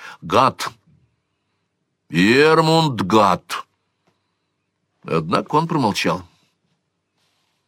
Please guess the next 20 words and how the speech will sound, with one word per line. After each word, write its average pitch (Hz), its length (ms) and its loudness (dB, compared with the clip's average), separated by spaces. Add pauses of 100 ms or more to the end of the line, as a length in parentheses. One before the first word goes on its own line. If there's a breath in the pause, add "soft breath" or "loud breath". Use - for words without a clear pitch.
(160)
Не - 180 2
был 104 220 2
уверен, 95 460 2
что 95 260 0
и 98 140 2
туповатые 104 720 0
змеи 92 440 0
из - 140 -4
Хельстеда 92 720 -2 (380 loud breath)
окажутся 92 580 -4
для 95 200 0
отца 95 280 -2
Алкиса 90 600 -2
достойными 90 640 -2
внимания 90 500 0
свидетелями. 82 640 -6 (720 soft breath)
Хороший 92 960 0
человек 90 560 0
отец 82 300 -2
Алкис. - 480 -6